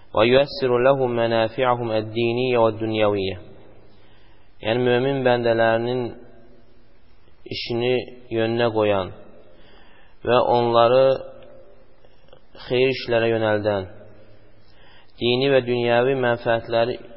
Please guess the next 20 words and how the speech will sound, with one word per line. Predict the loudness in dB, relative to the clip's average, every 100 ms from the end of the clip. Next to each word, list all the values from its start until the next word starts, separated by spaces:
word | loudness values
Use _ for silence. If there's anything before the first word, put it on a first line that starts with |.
| -20 -20 -10
mənfəətləri | -2 -2 0 0 0 0 -2 0 0
asanlaşdıran | -2 -2 -4 -2 -6 -8 -6 -2 -4 -6 -12 -20 -20 -20 -6
odur. | -2 0 0 -2 -8 -16
Və | -4 -2 0
ni'mən | -2 -4 -6 -6
nasir. | -6 -8 -10 -10 -14 -20 -20 -20 -20 -18 -6
Nə | -4
gözəl | 0 -2 0 0 0 -4 -12 -18 -14 -2
yardımçı | 2 2 0 -6 -6
da | -2 0
odur. | 0 -2 -8 -16 -20 -20 -14
Əlləzi | -4 -2 0 0 0
yansuruhum, | 0 -2 0 0 2 0 -2 -6 -18 -20 -20 -18 -6
onlara | -2 2 2
yardım | 4 2 0 -2 -4
edən, | -2 -2 -4 -10 -20 -20 -6
və | 2
yədfə | 2 2 -2
anhum | 2 2 0 -2 -4
keydəl | -4 -2 -2